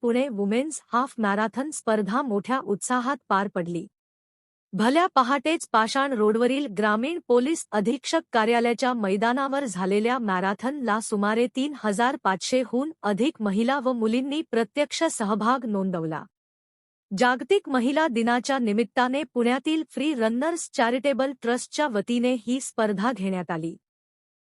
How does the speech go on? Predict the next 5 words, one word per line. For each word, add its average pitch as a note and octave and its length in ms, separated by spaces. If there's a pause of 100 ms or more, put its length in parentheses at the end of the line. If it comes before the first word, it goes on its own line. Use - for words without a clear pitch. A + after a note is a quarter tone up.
(220)
मॅरेथॉनमध्ये C4 920
सहभागी A#3 680
मुली B3+ 320
व B3 160
महिलांनी B3 600